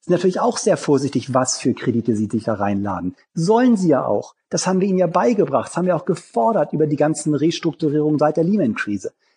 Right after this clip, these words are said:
Das heißt, ich, ich, meine These ist, es bekommt lange nicht jeder einen K-F-W-Kredit, der auch einen haben möchte. Da sind wir als, als Unternehmen, aber mir geht's da mehr um generelles, gut aufgestellt. Ich glaube, wir werden einen bekommen und wir müssen den auch be-, beziehen und, und das sieht auch alles sehr gut aus.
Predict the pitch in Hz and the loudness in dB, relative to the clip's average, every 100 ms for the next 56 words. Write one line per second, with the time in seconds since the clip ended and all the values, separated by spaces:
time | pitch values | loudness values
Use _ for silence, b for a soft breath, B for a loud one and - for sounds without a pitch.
0 | - 165 - 185 - 262 277 294 208 - | -4 -2 0 -2 -2 -4 -2 -2 -4 -6
1 | - 147 143 196 190 196 175 170 - 160 | -2 0 2 0 0 2 2 0 -2 -4
2 | - 147 - 226 214 147 131 120 120 - | -4 -2 0 0 2 2 4 4 2 0
3 | 127 123 120 117 123 120 113 107 - 107 | 0 2 0 -2 -4 -2 -2 -2 -2 0
4 | 135 - 151 160 165 147 190 196 110 95 | -2 0 0 0 0 -2 0 0 0 -2
5 | - - b b b 147 123 123 110 151 | -10 -20 b b b -2 0 0 2 2
6 | 190 - - 135 123 117 170 196 131 123 | 2 -2 -4 -2 2 2 2 2 0 0
7 | 127 - 120 113 - - 139 156 135 139 | -2 -2 -2 0 -2 0 0 2 2 0
8 | 185 - 277 - 165 - 196 - 208 - | -2 -2 -2 0 0 0 -4 -2 -2 -2
9 | - 147 131 117 120 139 185 175 180 - | 0 2 2 0 2 0 0 -2 -2 -2
10 | 202 214 185 - 139 131 135 - 131 123 | 0 0 -2 -4 -2 0 -2 0 0 2
11 | 123 - 185 170 123 113 120 - 170 214 | -2 -4 -20 -10 -8 -2 -4 0 2 2
12 | 170 127 80 - - 139 131 131 127 113 | 2 -2 -6 -6 -2 0 0 0 0 0
13 | 135 110 147 226 | 0 2 0 0